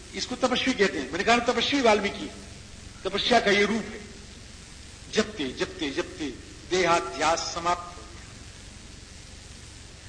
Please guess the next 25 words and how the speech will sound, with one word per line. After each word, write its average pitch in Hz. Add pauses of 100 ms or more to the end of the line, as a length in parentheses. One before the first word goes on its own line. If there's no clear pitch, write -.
(280)
देहाध्यास 247
समाप्त 269
हो 233
गया। 190 (1400)
और 254
जब 269
अध्यास 208
समाप्त 254
हो 247
जाएगा 214
तो -
शरीर 214
को 196
काट 180
लो, 175
पीट -
लो, 175
कुछ -
पता - (760)
चलेगा 151
नहीं। 120 (840)
डॉक्टर्स 170
क्या 214
करते 135
हैं, -